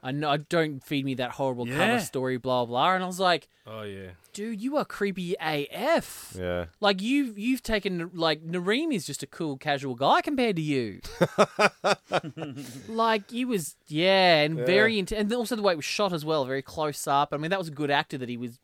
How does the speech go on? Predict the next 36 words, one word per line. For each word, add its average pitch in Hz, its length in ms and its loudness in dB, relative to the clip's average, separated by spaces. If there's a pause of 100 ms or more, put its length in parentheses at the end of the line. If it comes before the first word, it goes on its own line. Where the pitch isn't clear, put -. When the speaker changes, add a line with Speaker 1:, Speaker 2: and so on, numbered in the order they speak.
Speaker 1:
you 135 120 -6
know, 117 140 -4
being 123 260 -6
all 120 120 -6
creepy 120 500 -12
and 110 140 -10
weird. 117 240 -6
Speaker 4:
Yeah. 101 160 0
Speaker 1:
But 139 60 -6
I 139 40 -6
was 143 100 -8
like, 139 200 -2 (440)
for 202 180 2
a 190 60 6
one-shot 208 440 4
actor 170 240 4
who 156 80 -2
we 131 100 -2
never 143 220 -2
see, 135 220 -4
we 135 100 -4
never 156 200 -2
see 143 160 -8
that 127 200 -2
doctor 123 300 -6
again. 110 540 -6 (720)
It's - 100 -12
a 147 60 -6
really 175 240 0
interesting 160 420 -6
choice 156 340 -6
to - 80 -12
give 131 200 -6
him 135 160 -4
that 131 200 -4
much - 560 -10